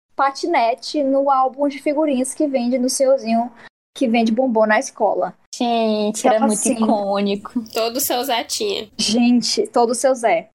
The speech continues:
Speaker 1: E, sério, era muito bom. Eu me lembro muito disso. E eu também fui uma criança com irmão. Irmão homem mais velho, né? E meu irmão é dois anos mais velho que eu.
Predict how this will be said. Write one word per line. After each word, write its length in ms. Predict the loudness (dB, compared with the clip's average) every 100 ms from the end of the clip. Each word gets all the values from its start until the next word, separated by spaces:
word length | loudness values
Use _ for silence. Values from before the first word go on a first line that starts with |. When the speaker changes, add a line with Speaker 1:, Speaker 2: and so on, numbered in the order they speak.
| 0
Speaker 1:
E, 400 | 2 4 2 0
sério, 560 | -2 2 4 4 0 -2
era 420 | 0 0 2 -2 -2
muito 360 | -2 -2 -2
bom. 320 | -4 -4 -4 -14 _ _
Eu 100 | -2
me 60 | 0
lembro 260 | 0 0 0
muito 280 | 0 -2 -4
disso. 420 | -4 -4 -4 -12 -4
E 340 | 0 2 4 2
eu 80 |
também 320 | 2 2 2 0 -6 -16 -2
fui 160 | 2
uma 280 | 4 4 2 _ _ -10
criança 360 | -2 -2 -2
com 160 | -2 -2
irmão. 540 | 0 2 2 2 -2 0
Irmão 440 | 0 2 2 4
homem 320 | 2 2 0
mais 300 | 2 0 -2
velho, 440 | 0 2 2 -2 -6 _ _ _ _ _
né? 300 | -2 0 0 -4 _
E 360 | -2 2 2 2
meu 180 | 4 4
irmão 300 | 4 4 4
é 100 | 2
dois 320 | 0 0 2
anos 200 | -2 0
mais 420 | 0 0 -4 -16 -4
velho 260 | 0 0 -2
que 160 | 0
eu. 320 | 0 2 -2